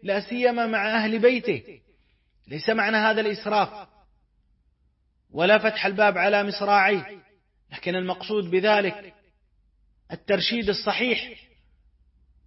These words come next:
والكفاية، وعدم ترك الأبناء أو الزوجة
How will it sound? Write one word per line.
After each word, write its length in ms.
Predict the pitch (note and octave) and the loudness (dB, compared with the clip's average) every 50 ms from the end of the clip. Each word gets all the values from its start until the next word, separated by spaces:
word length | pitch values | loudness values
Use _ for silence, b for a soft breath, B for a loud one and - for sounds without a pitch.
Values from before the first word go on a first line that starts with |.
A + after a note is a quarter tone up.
| _ _ _ _ _ _ _ _ _ C#3 | _ _ _ _ _ _ _ _ _ -14
والكفاية، 960 | C3 C#3 C#3+ - F3+ F3+ F3 G#3+ A3+ A#3+ A#3 A3+ G#3+ F#3 C#3+ - - F#3 - _ _ _ _ _ _ _ _ _ _ _ _ _ _ _ _ _ _ _ _ _ _ _ _ _ _ _ _ - | -12 -12 -10 -6 -6 -2 2 4 6 6 6 4 2 -2 -4 -6 -14 -20 -20 _ _ _ _ _ _ _ _ _ _ _ _ _ _ _ _ _ _ _ _ _ _ _ _ _ _ _ _ -8
وعدم 640 | C#3+ D3 D3+ F#3+ A3+ G#3 A#3 A#3 A3+ A3+ A3 G#3 - - - - _ _ | -6 0 2 2 4 4 4 2 2 0 -4 -6 -8 -12 -20 -20 _ _
ترك 280 | - A#3 A#3 A#3 A#3 A3+ | 2 2 4 4 2 0
الأبناء 800 | A3+ A3 - F#3 G#3 F#3 G#3+ G#3+ A3+ A3+ G#3+ G3+ A3+ A3+ G#3+ - _ _ _ _ _ _ _ _ - | -2 0 2 0 0 2 2 0 0 0 0 -2 -6 -12 -18 -20 _ _ _ _ _ _ _ _ -10
أو 140 | E3 F3+ G3 | -4 -4 -4
الزوجة 800 | F#3 E3+ E3+ A3+ B3 B3 A#3+ G#3+ G#3+ G3+ D3+ G#2 G#3+ G3+ D#3+ | -4 2 4 4 4 4 4 2 0 -2 -2 -6 -12 -20 -20